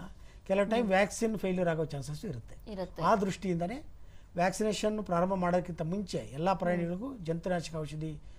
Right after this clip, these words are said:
Speaker 1: ಕೊಡಿಸಿ
Speaker 2: ಹ್ಮ್.
Speaker 1: ತದನಂತರ, ಆ, ಲಸಿಕೆ ಹಾಕಲಾಗುತ್ತೆ.
Speaker 2: ಹ್ಮ್.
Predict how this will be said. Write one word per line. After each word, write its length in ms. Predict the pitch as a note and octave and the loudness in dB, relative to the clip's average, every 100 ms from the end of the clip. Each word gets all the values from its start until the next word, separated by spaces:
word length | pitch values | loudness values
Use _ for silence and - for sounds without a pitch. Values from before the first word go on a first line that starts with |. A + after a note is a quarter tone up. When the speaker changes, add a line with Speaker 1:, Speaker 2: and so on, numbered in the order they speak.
| - - | -6 -2
Speaker 1:
ಕೊಡಿಸಿ 340 | A3+ - C#4 | 0 0 -2
Speaker 2:
ಹ್ಮ್. 360 | - - - F3+ | -4 -14 -4 2
Speaker 1:
ತದನಂತರ, 420 | F#3+ G3 F3+ B3+ D4+ - - - - - - - - | 4 4 0 -4 -8 -10 -14 -16 -16 -18 -18 -14 -8
ಆ, 280 | F#3+ F#3 F3+ | -2 0 4
ಲಸಿಕೆ 320 | F#3 F#3 D#3+ | 4 6 2
ಹಾಕಲಾಗುತ್ತೆ. 500 | D#3 A#2+ G2 - - - - - | 2 -2 -10 -12 -14 -14 -16 -12
Speaker 2:
ಹ್ಮ್. 120 | G#3 | -12